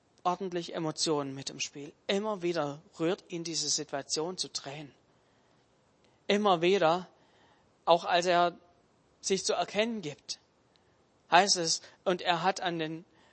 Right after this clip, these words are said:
ähm, so an den Brust von seinen Brüdern,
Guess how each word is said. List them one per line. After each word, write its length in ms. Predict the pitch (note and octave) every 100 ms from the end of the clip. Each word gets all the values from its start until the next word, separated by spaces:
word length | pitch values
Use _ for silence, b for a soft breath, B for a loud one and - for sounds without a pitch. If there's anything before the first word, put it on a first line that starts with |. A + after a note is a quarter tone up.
| -
ähm, 320 | E3 D#3+ E3+
so 140 | F3
an 140 | F3 F3
den 120 | F3
Brust 380 | - A3 A3 -
von 180 | G3+ E3+
seinen 260 | E3+ F3
Brüdern, 560 | E3+ F#3 G#3 F3+ F3